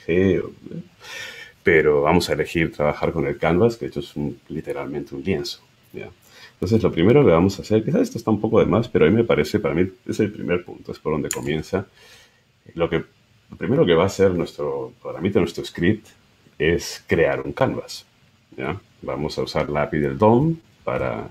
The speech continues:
el document create element, dame un canvas, y a ese objeto canvas le vamos a, acá estamos asignando un par de valores a un par de propiedades, ¿ya? Queremos que ese canvas, en este caso, nuestra función create canvas,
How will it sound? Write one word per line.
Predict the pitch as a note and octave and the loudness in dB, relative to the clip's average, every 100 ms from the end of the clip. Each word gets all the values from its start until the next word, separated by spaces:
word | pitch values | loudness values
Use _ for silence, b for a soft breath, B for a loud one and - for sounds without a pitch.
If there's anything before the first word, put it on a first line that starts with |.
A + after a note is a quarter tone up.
| - - | -18 -18
el | - | -8
document | B1+ - C#2 B1 | -6 -6 -6 -6
create | - C2 C2+ - | -8 -8 -2 4
element, | G#2 G#2 G#2 G2+ G2+ - - | 6 6 6 6 4 0 -8
dame | - C2+ | -6 -4
un | A#1 | -4
canvas, | - E2 E2 E2 E2 E2 - B B B | 0 2 4 4 2 0 -8 B B B
y | - E2 | 0 2
a | |
ese | E2 - | 2 2
objeto | - D#2+ D2 | 0 0 0
canvas | F2+ F#2+ F#2+ F#2 F#2 - | 2 4 4 4 2 0
le | C#2 | -4
vamos | D2 D2+ - C#2+ | -2 -4 -6 -6
a, | C2 - - B1+ | -6 -8 -14 -14
acá | - | -10
estamos | - D#2 D#2+ | -6 -4 -4
asignando | D#2+ D#2 D#2 D#2+ | -2 -2 0 0
un | D#2 | 0
par | D#2 D2+ | 0 0
de | D2+ - _ _ _ _ | -2 -4 _ _ _ _
valores | - C#2 C#2+ D2+ | -8 -2 -2 -2
a | C#2+ | -6
un | C#2 | -4
par | D2 | -2
de | |
propiedades, | - D2+ C#2 - - - - | -2 -4 -4 -6 -8 -14 -10
¿ya? | - - - | -10 -10 -10
Queremos | C#2 D#2 D#2 | -4 -2 -2
que | D2 | -4
ese | D#2 D2 | -4 -2
canvas, | D#2+ D2+ D#2+ C#2 | 0 2 0 -2
en | |
este | C#2 - | -4 -2
caso, | - E2 G2 G2+ - B B B B | 2 4 4 0 -2 B B B B
nuestra | - D2 | -8 -8
función | - D2 - E2 D#2+ | -4 -6 2 4 4
create | D2 D2 D2 | 2 -2 -2
canvas, | - G2 G#2 A2 A#2 - - | 0 2 4 6 4 2 -14